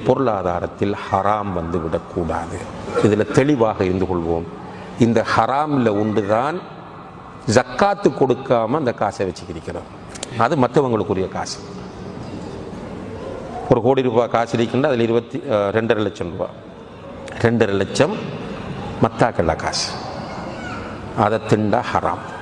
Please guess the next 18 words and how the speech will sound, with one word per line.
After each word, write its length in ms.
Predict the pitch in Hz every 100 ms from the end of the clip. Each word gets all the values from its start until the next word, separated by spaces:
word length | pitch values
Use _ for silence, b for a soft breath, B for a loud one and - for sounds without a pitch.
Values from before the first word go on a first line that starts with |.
| - - - - - - - - - - - - - - - 165 180 185 - - - - - - - - - - - - -
ரைட்? 280 | 117 123 - - - - - - 127
எனவே 280 | 147 147 180 180 170 175 - 104
ஜக்காத், 460 | 135 - 180 - 147 131 151
நான் 160 | 202
தான் 100 | 208
உழைச்சேன், 360 | 196 196 127 98 -
ஹலாலா 260 | 147 185 196
தான் 120 | 185 180
உழைச்சேன். 340 | 175 - 90 - - - - - - - - - - - -
ஆனால் 260 | 123 135 131 127 - 131 131 - - - - - 143
ரெண்டரை 280 | 190 226 214
லட்சம் 300 | 208 196 185
ரூபாவை 380 | 170 170 151 151 143 147 156
உரியவர்களுக்கு 640 | 170 220 190 165 165 160 -
கொடுக்காம 560 | 160 196 - 175 156 139
அதையும் 300 | 143 208 180 -
சேர்த்து 220 | 196 185 143
திண்டனென்று 420 | 139 131 135